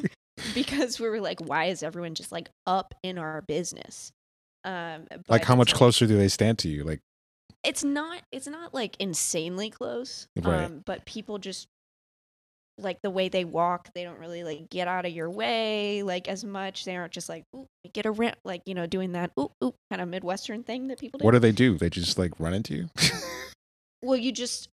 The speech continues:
Speaker 2: don't offer as much space. So you
Speaker 3: Oh, okay.
Speaker 2: take as much as you need and no more.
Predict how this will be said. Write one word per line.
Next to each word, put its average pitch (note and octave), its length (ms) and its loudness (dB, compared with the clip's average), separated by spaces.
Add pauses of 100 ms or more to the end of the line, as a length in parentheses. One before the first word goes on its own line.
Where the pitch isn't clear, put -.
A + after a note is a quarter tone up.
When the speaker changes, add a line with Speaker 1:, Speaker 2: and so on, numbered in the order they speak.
(360)
Speaker 2:
don't A#3+ 260 6
offer G3+ 340 4
as G3 100 2
much F#3 220 -4
space. - 480 -2 (100)
So - 120 0
you F#3+ 80 4
Speaker 3:
Oh, - 80 6
okay. B2 220 2
Speaker 2:
take - 100 -2
as - 100 -2
much G3+ 220 -4
as F#3 160 -4
you F3 100 -4
need E3+ 640 -4
and F3+ 180 -4
no F3+ 160 -4
more. D#3+ 440 -6